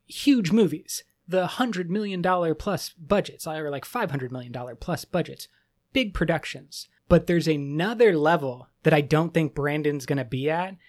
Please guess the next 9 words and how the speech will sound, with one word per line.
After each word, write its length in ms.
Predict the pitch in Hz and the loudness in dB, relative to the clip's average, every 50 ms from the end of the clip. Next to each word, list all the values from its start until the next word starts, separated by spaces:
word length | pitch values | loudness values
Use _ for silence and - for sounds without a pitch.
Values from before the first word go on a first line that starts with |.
| _ _ _ - | _ _ _ -2
And 100 | 160 190 | 4 4
this 140 | 233 226 - | 4 4 4
is 100 | 208 180 | 0 0
maybe, 280 | 180 190 185 175 175 165 | 0 2 2 2 4 2
like, 280 | 156 143 135 - - _ _ _ - | 2 2 0 -4 -8 _ _ _ -6
your 220 | 147 139 156 151 - | -4 -4 -4 -4 -2
Endgames 880 | 170 160 165 170 165 160 160 160 160 160 160 160 156 156 156 151 - - _ _ _ _ | -2 0 0 0 2 2 2 2 2 0 -2 -4 -4 -4 -4 -6 -6 -10 _ _ _ _
or 580 | - 151 151 147 143 147 143 139 139 139 135 - _ _ _ _ | 2 4 6 6 6 4 4 2 0 -2 -4 -6 _ _ _ _
your 420 | 147 139 147 143 143 139 131 - | -2 0 2 2 2 2 -2 -6